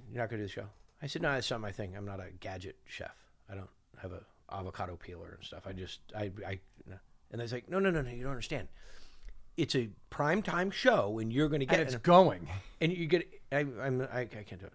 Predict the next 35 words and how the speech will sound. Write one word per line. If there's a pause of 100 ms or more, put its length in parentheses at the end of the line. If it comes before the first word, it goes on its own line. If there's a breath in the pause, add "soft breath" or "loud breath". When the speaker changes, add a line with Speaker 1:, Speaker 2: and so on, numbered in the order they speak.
(180)
Speaker 1:
"Well,
what
could
make
you
do
it?" (120)
"Nothing
could
make
me
do
it.
I
don't
wanna
do
it. (500)
I
don't,
that's
not
who
I
am.
I
don't,
and
I
don't
even
see
the
vision,
whatever."